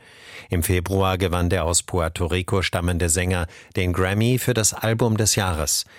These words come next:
Es war das erste Mal in der Geschichte des Preises, dass ein rein spanischsprachiges Album in dieser Kategorie ausgezeichnet wurde.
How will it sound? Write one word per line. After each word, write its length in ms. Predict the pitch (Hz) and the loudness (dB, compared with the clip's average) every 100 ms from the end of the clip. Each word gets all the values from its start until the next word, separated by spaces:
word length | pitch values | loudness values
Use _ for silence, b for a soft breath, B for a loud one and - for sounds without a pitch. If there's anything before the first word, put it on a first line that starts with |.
| B B B | B B B
Es 140 | 98 - | 0 2
war 80 | 107 | 2
das 160 | 107 | 0
erste 280 | - 135 123 | 0 2 2
Mal 160 | 98 87 | 2 2
in 120 | 85 | 0
der 120 | 85 | 0
Geschichte 520 | 92 - 120 - 92 | 2 2 0 0 0
des 220 | 87 82 | 2 0
Preises, 600 | - 87 87 90 101 101 | 0 0 0 2 2 0
dass 220 | - 98 - | 0 0 0
ein 180 | 104 | 0
rein 260 | 90 95 117 | 2 0 0
spanischsprachiges 1120 | 101 107 110 110 - - 87 - 87 90 87 | 0 0 0 0 0 0 -2 0 -2 0 0
Album 520 | - 95 90 101 107 | 0 -2 0 2 0
in 280 | - 110 95 | 0 0 0
dieser 300 | 101 95 87 | 0 0 0
Kategorie 760 | - 85 90 80 80 85 82 104 - | -2 -4 -2 -2 -2 -2 -2 -2 -2
ausgezeichnet 960 | 95 - 92 85 92 80 - 82 - | -2 0 0 0 0 -2 -2 -4 -2
wurde. 320 | 85 80 71 | -2 -2 -4